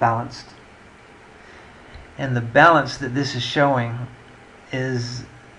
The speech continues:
um, above the, above the zero line means that the vertical force here is greater than the horizontal force here.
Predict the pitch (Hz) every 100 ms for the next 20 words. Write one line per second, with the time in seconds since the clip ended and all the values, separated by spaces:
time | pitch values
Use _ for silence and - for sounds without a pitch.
0 | - - - - 117 113 110 110 - -
1 | - - - - 120 143 160 151 131 -
2 | - 131 127 151 143 123 131 147 147 135
3 | 120 117 117 120 123 - - - - -
4 | 123 127 120 131 123 120 123 120 120 139
5 | 143 147 120 - 139 123 - - 156 131
6 | 117 120 - - - - - - - 131
7 | 123 127 127 127 123 120 117 113 123 117
8 | 113 113 113 - 117 113 - 117 113